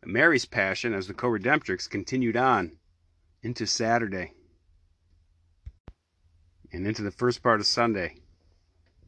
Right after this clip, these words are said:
So we remember the suffering that she undergoed on, that she un-, underwent on, on Saturday, Our Lady's Day. The co-redemptrix, the one who participated in a secondary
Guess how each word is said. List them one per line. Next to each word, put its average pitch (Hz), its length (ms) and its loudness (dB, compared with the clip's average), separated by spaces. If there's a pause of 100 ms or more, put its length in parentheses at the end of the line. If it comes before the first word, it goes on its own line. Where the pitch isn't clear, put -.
(920)
So - 140 -6
we 107 140 2
remember 120 380 4
the 110 100 -2
suffering 117 500 2
that 95 140 -6
she 113 180 -6
undergoed 107 760 0 (240)
on, 101 300 -4
that 107 140 0
she 117 160 -4
un-, 120 240 2 (120)
underwent 117 480 6
on, 110 240 2 (280)
on 104 180 -4
Saturday, 90 640 0 (1040)
Our 87 80 -8
Lady's 101 340 0
Day. 80 300 -14 (1600)
The 92 80 -6
co-redemptrix, 123 960 2 (360)
the 101 60 -6
one 123 160 4
who 131 120 0
participated 117 880 4 (280)
in 113 140 -4
a 110 60 -2
secondary 110 840 -2